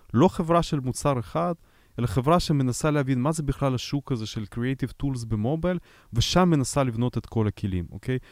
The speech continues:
לנו תמיד היה ברור שבסופו של דבר פייסטיון, לא משנה כמה זה יהיה מוצר מגניב, זה לא יכסה את כל הצרכים ליצירת תוכן במובייל. אז ישר אחרי פייסטיון,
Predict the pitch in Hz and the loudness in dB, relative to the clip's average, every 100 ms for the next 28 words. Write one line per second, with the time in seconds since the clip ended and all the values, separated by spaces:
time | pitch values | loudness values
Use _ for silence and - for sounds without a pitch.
0 | - - 190 226 - 170 196 175 143 127 | -14 4 6 6 4 2 4 4 4 4
1 | 143 160 - 120 120 - - 165 147 131 | 4 0 -4 -4 -2 -4 -4 -4 -4 -2
2 | 120 - 170 - 143 123 151 165 - 151 | -2 2 0 0 -2 -2 -2 -4 0 0
3 | 156 131 123 135 127 - 156 143 117 101 | 0 0 -2 -2 -2 -2 0 2 0 0
4 | 139 175 - - - - - 113 120 170 | 0 0 -4 -20 -20 -16 2 6 10 10
5 | 185 - - - 160 - - 151 165 - | 8 4 0 2 2 2 0 0 0 -2
6 | 123 120 139 139 120 104 123 117 117 117 | -6 -4 -2 -2 -2 -4 -4 -2 -2 -4
7 | - 104 98 92 82 - 92 123 190 180 | -4 -4 -2 -4 -6 -10 -10 2 4 4
8 | - 165 - 190 190 - 139 143 | 2 0 2 2 2 0 -2 -2